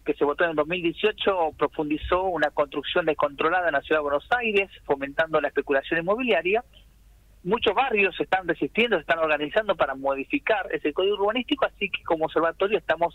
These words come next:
apoyando, participando en ese reclamo. El día de mañana hacemos un gran encuentro también para ir a la justicia y solicitar la revisión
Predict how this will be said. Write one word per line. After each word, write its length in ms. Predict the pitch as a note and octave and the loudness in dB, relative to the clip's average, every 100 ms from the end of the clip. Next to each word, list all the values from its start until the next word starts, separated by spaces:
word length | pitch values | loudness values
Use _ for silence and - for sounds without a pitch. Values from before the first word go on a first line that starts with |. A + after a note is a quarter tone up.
| - | -4
apoyando, 500 | - D3+ C3+ G3+ F3+ | -2 0 2 0 0
participando 800 | - G3 - - D3 D#3 D#3+ A3 - _ _ - - | 0 -2 -2 -6 -2 -2 0 -4 -4 _ _ -20 -4
en 140 | E3 | -2
ese 180 | E3 E3 | 0 0
reclamo. 540 | D3+ D3 A#3+ A3 A3+ - - _ | 0 0 0 2 -2 -2 -18 _
El 180 | D#3+ C#3+ | -2 0
día 200 | F#3 F#3 | 2 2
de 240 | E3+ E3+ | 2 2
mañana 340 | D#3 D#3+ F#3+ F3+ | 0 2 2 0
hacemos 340 | E3 F3 E3+ | -2 -4 -2
un 60 | D#3 | 0
gran 180 | E3 F#3 | 0 0
encuentro 500 | E3+ G#3 G3 A3+ A#3+ | 0 0 0 0 0
también 400 | - D#3 B3 G#3+ | 0 0 0 2
para 180 | C#3+ D#3 | 0 2
ir 80 | E3 | 2
a 60 | |
la 80 | C#3 | 0
justicia 720 | - C3 - D3+ - D#3+ G#3+ - - - | -2 -8 -6 -8 -2 -2 -2 -6 -20 -10
y 120 | - D#3 | -4 0
solicitar 540 | E3 D#3 - D3+ F#3+ | 0 0 -4 0 2
la 120 | F3+ | 2
revisión 600 | D3+ D3+ D3+ - G#3+ D3+ | 2 0 0 2 0 -2